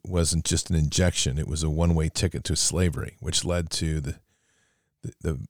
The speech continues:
passes and the digital currency. We talked about that for almost two years. And we're here,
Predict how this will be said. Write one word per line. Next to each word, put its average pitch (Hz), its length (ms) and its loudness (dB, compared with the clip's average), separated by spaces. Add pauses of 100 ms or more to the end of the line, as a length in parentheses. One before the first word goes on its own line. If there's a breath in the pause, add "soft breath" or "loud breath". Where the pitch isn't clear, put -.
(120)
passes 90 640 2
and 82 160 -4
the 80 300 -8 (500)
digital 78 320 0
currency. 101 440 4
We 95 200 0
talked 113 400 2
about 76 300 0
that 78 200 -2
for 78 240 -2 (420)
almost 90 300 -2
two 87 200 2
years. 80 600 0 (1200)
And 80 140 0
we're 80 80 2
here, 101 600 4